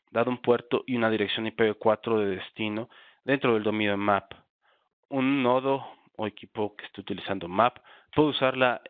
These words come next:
F M R correspondiente para derivar la dirección I P v seis del usuario final de la interfaz, a través del cual se puede acceder a la combinación de puerto y dirección de destino I P v cuatro.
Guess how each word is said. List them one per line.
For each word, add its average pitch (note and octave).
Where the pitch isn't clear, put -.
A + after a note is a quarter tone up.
F B2
M G#2+
R A2+
correspondiente G#2
para G#2
derivar G#2
la A2+
dirección G2+
I G#2
P G2
v F2+
seis A2+
del G2+
usuario G#2
final G2+
de G#2
la F#2
interfaz, F2+
a G2
través G#2
del A2+
cual A2+
se -
puede A2+
acceder G2+
a G#2
la F2+
combinación F#2+
de A2
puerto -
y A2+
dirección G2+
de G#2+
destino G2+
I G#2+
P -
v F2
cuatro. F#2